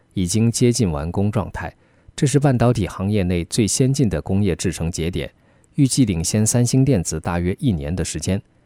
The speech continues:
消息人士说，苹果A二十二 Pro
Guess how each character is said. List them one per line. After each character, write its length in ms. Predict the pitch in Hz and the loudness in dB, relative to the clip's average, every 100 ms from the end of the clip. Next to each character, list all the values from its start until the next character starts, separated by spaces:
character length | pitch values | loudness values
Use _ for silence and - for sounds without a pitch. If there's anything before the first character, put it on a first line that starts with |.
| _ _ _ _ | _ _ _ _
消 180 | - 139 | -2 2
息 140 | 131 120 | 4 4
人 180 | 80 | 2
士 180 | 85 85 | 0 -2
说， 320 | 80 95 95 - _ _ _ - | -2 -2 -2 -8 _ _ _ -2
苹 200 | 143 151 | 2 4
果 180 | 113 101 | 4 2
A 120 | 135 139 | 2 2
二 160 | 131 | 0
十 140 | 110 123 | 0 2
二 180 | 120 98 | 2 0
Pro 320 | - 127 113 | -2 0 0